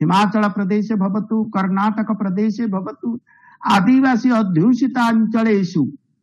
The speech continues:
यत्र जनाः वार्तालापं कुर्वन्ति, तत्र भाषावैज्ञानिकाः कथयन्ति, इयं या भाषा कथ्यते,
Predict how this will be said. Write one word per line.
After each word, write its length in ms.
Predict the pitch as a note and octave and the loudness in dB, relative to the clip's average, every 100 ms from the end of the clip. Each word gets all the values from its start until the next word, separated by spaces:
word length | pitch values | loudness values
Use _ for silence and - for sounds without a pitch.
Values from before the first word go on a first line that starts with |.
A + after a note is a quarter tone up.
| _ _ _ _ _ - | _ _ _ _ _ -4
यत्र 580 | F#3+ F3+ G#3 G3+ F#3 - _ _ - | -4 -2 0 0 -2 -6 _ _ -4
जनाः 640 | D#3+ F3+ G3 F#3 G3 F3 - | -2 0 0 0 0 -2 -2
वार्तालापं 880 | C3+ D#3 - G#3+ B3 A3+ A3+ G#3 F#3 | -2 -2 -2 -2 0 0 0 -2 -2
कुर्वन्ति, 640 | F#3 F3 D#3 C3 - - - _ _ _ _ _ | -2 -2 -2 -2 -4 -10 -12 _ _ _ _ _
तत्र 280 | A3+ A3+ C4 | -4 0 0
भाषावैज्ञानिकाः 1120 | A3+ A3 A3 C4 B3 G#3+ B3+ B3 B3 A#3+ A#3 | 2 2 0 0 0 2 2 0 0 2 2
कथयन्ति, 840 | A3+ A#3+ B3 B3 A#3+ A#3 B3 B3 A3+ | 0 -2 0 0 0 0 0 0 2
इयं 280 | B3 A#3+ | 2 2
या 220 | A3+ A#3+ A#3+ | 2 0 0
भाषा 440 | F#3 A3+ G#3+ A#3+ | 0 -2 0 -2
कथ्यते, 840 | A3+ B3 - C4+ C#4+ C#4+ D4 - | -2 -6 -4 -4 -4 -8 -10 -18